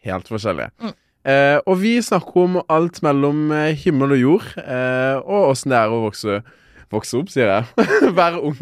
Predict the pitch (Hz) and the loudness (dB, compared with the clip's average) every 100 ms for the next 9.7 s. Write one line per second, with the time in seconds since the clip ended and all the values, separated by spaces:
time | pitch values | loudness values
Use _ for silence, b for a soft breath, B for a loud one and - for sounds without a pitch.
0 | 269 139 135 156 113 113 113 127 208 294 | -6 -4 0 2 2 2 0 -2 -4 0
1 | 381 208 - - 226 240 240 190 339 262 | 0 0 -2 -2 0 4 4 4 2 -2
2 | 285 65 - - 113 92 - 60 - _ | -4 -10 -14 -10 -8 -8 -10 -14 -16 _
3 | _ _ _ - 269 320 - 240 226 277 | _ _ _ 0 0 0 0 0 2 2
4 | 240 240 247 247 262 302 - - 202 202 | 2 2 2 2 0 -4 -8 -6 -2 0
5 | 208 202 220 214 - 214 220 233 269 - | 0 0 -2 -4 -6 -6 -4 0 2 0
6 | - - - _ _ _ _ _ 123 123 | -6 -16 -16 _ _ _ _ _ 0 2
7 | 240 104 - - - - 240 226 208 190 | 0 -2 -12 -18 -6 0 2 2 -2 -2
8 | 190 - - 220 269 294 254 269 277 247 | -2 -4 -6 -2 2 2 0 0 -2 2
9 | 196 214 214 202 135 120 | 0 0 -4 -4 -2 -4